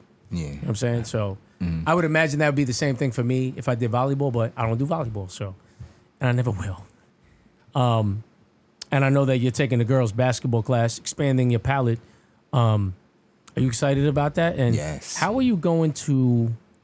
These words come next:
Speaker 2: manage to not do boys' mechanics now that you've been inf-
Speaker 1: Oh.
Speaker 2: infected?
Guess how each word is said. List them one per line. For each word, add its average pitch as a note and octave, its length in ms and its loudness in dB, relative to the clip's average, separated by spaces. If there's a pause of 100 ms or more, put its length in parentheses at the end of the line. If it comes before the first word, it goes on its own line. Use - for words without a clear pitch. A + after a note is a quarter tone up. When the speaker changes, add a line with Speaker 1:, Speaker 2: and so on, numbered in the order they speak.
(640)
Speaker 2:
manage D3+ 400 0
to C3 80 0
not A#2+ 260 0
do C3+ 120 -2
boys' B2 280 -4
mechanics - 600 -10 (100)
now C3 200 2
that A#2 220 -4
you've A#2+ 100 -4
been A#2 120 0
inf- - 200 -8
Speaker 1:
Oh. F2+ 160 -4
Speaker 2:
infected? - 580 -6